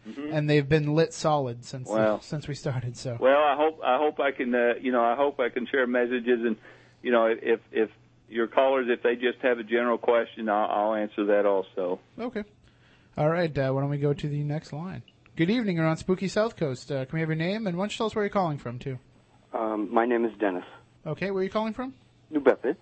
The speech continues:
Speaker 2: All right.
Speaker 1: Hi, Dennis. How are you this evening?
Speaker 3: Okay.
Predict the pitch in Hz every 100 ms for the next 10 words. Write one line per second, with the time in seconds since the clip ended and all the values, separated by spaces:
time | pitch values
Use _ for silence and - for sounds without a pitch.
0 | - 170 110 113 - _ _ _ _ _
1 | _ _ _ _ _ 156 156 160 185 -
2 | 165 156 147 - 127 110 92 - _ 175
3 | 123 107 120 123 170